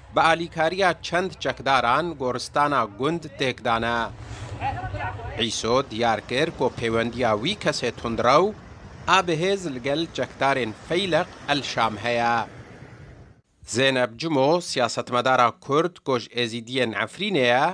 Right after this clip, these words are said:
û li ser dosyaya binpêkirinên li dijî xelkê herêmê tên kirin kar dike, Ji Rûdawê re derbarê têkdana goristana Basûfanê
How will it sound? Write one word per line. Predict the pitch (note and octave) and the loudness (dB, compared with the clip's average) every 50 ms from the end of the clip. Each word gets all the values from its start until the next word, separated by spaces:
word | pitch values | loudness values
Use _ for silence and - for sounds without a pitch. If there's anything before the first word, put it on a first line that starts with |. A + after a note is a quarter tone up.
| F#3+ - _ _ _ _ _ _ _ - | -4 -10 _ _ _ _ _ _ _ -8
û | A#2+ C3 | -6 -4
li | |
ser | - - G#3+ A3+ G#3+ F#3 | 0 2 2 4 4 4
dosyaya | G3 F3 - - G3 F#3 E3+ D#3 D3+ D#3 | 2 2 2 2 2 4 6 6 6 6
binpêkirinên | D3 C3 C#3 B2+ B2+ - - C3 B2+ - C#3+ C3 D3+ D#3 D3+ D#3 E3+ E3+ D#3 | 4 2 -2 -6 -6 -4 -4 -4 -4 -4 -6 -4 -2 0 0 0 0 0 -2
li | C3+ A#2 A2 | -4 -4 -4
dijî | C#3+ C3+ B2+ C3 A#2+ | -6 -4 -4 -4 -6
xelkê | - - - D3+ D#3 D3 - - C3 A#2+ A2 | -6 -4 -2 -2 -2 -2 -2 -4 -4 -2 -2
herêmê | A#2+ B2 C3+ C3+ B2+ B2 A2+ - _ _ | -2 -2 0 0 0 0 -2 -2 _ _
tên | - C#3+ D#3+ D#3 | 0 0 0 0
kirin | C#3+ - C3 A#2+ A#2 A2 G#2+ | 0 -2 0 0 0 0 -2
kar | - - - D3+ E3+ F#3+ F3+ D3+ | -4 -4 0 4 4 4 4 2
dike, | C#3 - - B2 B2+ C#3 E3+ G3 F#3+ _ _ _ _ A2+ | -2 -2 0 4 4 4 4 2 -2 _ _ _ _ -8
Ji | G#2+ A#2+ | -6 -6
Rûdawê | A#2+ C3 C3 A#2+ C#3+ C#3 A#2+ A2 A2+ A2 G#2+ | -4 -4 0 4 4 4 6 4 2 0 2
re | A#2+ C#3+ E3+ F#3 F#3 D#3 B2 | 4 4 4 4 2 0 -4
derbarê | B2+ A#2 A#2 A2+ A#2 C3 B2+ B2 A#2 A#2 G#2+ - - | -4 -4 -4 -2 0 2 2 2 2 -2 -4 -6 -8
têkdana | A2+ G#2 - A#2 C#3 D#3 F3+ F#3 E3+ | -10 -10 -4 0 0 2 2 2 0
goristana | C#3+ C3 C3 A#2+ A#2+ - - - D3 C#3+ C3+ B2 A2+ G#2 | 0 0 -2 -2 -2 -4 -2 0 2 2 2 2 0 2
Basûfanê | A2+ A2 G#2 - - A#2 - - C#3+ D3 C#3 B2+ B2+ C#3+ E3+ F#3+ F#3+ | 0 0 0 -2 -8 -12 -4 0 0 2 2 2 0 0 0 -2 -4